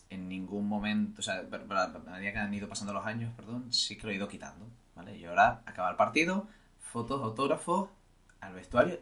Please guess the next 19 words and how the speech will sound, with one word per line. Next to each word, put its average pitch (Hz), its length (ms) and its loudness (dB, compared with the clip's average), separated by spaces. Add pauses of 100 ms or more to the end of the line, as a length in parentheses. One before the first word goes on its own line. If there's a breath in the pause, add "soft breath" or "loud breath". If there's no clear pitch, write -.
y 95 120 -14
para - 320 -8
casa, 113 380 2
¿eh? 80 200 -14
O - 20 -14
sea, 90 280 -2
quien 92 200 -10
necesita 95 400 0
hielo, 98 380 4 (360 loud breath)
por 82 140 -10
molestias 90 800 0
o 90 60 -10
lo 90 100 -10
que 87 100 -12
sea, 101 200 -2
sí - 180 -2
que 85 80 -14
lo 82 120 -8
damos, 123 380 6